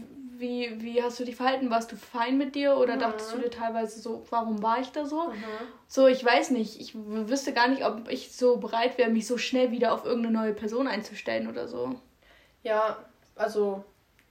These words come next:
Speaker 2: ich sehe da dann auch nicht so viel Sinn, weil das ist ja wirklich einfach dann nur verdrängen. Wenn du wirklich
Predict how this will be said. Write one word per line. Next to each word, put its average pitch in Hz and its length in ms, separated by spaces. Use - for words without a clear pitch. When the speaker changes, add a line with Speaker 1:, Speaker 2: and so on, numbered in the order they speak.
Speaker 2:
ich 202 180
sehe 214 120
da 214 80
dann 202 160
auch 208 220
nicht 214 220
so 202 240
viel 277 260
Sinn, 294 460
weil 214 260
das 208 180
ist - 200
ja 202 200
wirklich 208 280
einfach 208 260
dann 208 200
nur 214 100
verdrängen. 196 720
Wenn 208 140
du 202 140
wirklich 285 580